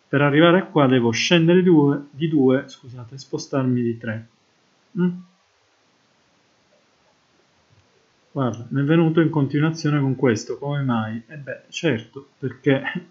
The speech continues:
<laughs> se questo è un angolo retto e questo pure, insieme fanno un angolo piatto, tra parentesi, quindi anche lì, quello a lezione non ve l'ho detto, però ci sto riflettendo adesso, bastava prolungare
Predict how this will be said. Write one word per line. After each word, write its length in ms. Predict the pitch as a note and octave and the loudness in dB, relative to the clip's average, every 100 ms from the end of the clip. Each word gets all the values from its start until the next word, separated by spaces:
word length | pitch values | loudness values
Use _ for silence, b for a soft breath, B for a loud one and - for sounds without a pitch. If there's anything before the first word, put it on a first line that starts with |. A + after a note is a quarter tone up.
| _ | _
<laughs> 240 | - - _ | -20 -20 _
se 180 | C3 | -6
questo 300 | - D3+ D3+ | 4 4 4
è 40 | C#3+ | 4
un 40 | |
angolo 360 | C#3 C3 C3+ C3+ | 4 4 2 4
retto 340 | C3+ A2 - | 2 0 -4
e 100 | A2+ | -4
questo 340 | C#3 B2 D#3+ D#3 | -2 -2 -2 0
pure, 500 | C#3+ C3 C3 B2+ - _ _ | 2 2 2 0 -8 _ _
insieme 480 | - C#3 - C3+ D3 | -8 -6 0 2 2
fanno 220 | C#3+ B2 | 0 -2
un 100 | B2 | 0
angolo 340 | B2 A#2+ A#2+ A2+ | -2 0 -2 0
piatto, 680 | C#3 C3 A#2 - - - _ | 0 0 -2 -10 -20 -20 _
tra 180 | - B2 | -6 -6
parentesi, 640 | A#2+ A#2 A2+ A2 - - C3 | -4 -4 -4 -4 -12 -8 -2
quindi 400 | C3 A2+ A2+ _ _ _ - | 0 0 -4 _ _ _ -10
anche 320 | A#2+ A2+ C3 | -6 0 2
lì, 420 | B2 C3 B2 - _ _ _ _ _ | 2 0 0 -4 _ _ _ _ _
quello 240 | - C3 B2+ | -2 2 4
a 40 | |
lezione 400 | A#2 A2+ D3 B2+ | 4 2 2 2
non 160 | A2+ A#2 | 4 2
ve 80 | C#3 | 2
l'ho 120 | D#3 | 2
detto, 360 | A#2 A2+ A#2 | 2 -2 -4
però 220 | A2+ A2+ G#2+ | -4 -4 -4
ci 160 | - | -14
sto 160 | - B2+ | -10 -6
riflettendo 600 | B2 B2+ A2+ B2 A#2+ D3+ | -6 -6 -8 -4 0 0
adesso, 480 | C3 A2+ A2+ - - b b _ | 2 0 -4 -14 -20 b b _
bastava 420 | C#3 B2+ C#3+ B2+ | -6 0 4 4
prolungare 880 | B2+ B2+ C3 B2+ B2 A#2 A2+ A2+ | 2 2 4 4 4 4 2 0